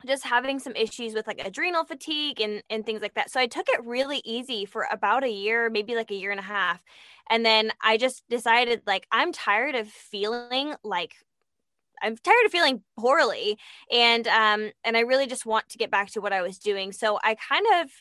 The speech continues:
used my mental energy to pick myself back up and just said, like, "I don't care how I feel. I'm just gonna do this." And, um,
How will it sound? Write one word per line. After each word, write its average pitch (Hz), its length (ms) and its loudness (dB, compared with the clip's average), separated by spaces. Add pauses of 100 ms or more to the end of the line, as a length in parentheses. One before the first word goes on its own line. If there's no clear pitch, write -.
(360)
used 254 260 -6
my 233 140 0
mental 226 360 0
energy 262 600 0
to 226 440 2
pick 254 180 -8
myself 226 360 0
back 214 220 2
up 214 180 4
and 202 140 -6
just 208 160 -4
said, 208 140 -8
like, 190 200 -4
"I 208 220 6
don't 220 280 0
care 214 440 -2
how 202 300 2
I 196 180 -2
feel. 202 300 -4
I'm 196 140 -4
just 196 220 -14
gonna 185 160 -10
do 175 220 -14
this." 254 340 -2 (360)
And, 208 340 2
um, 190 340 2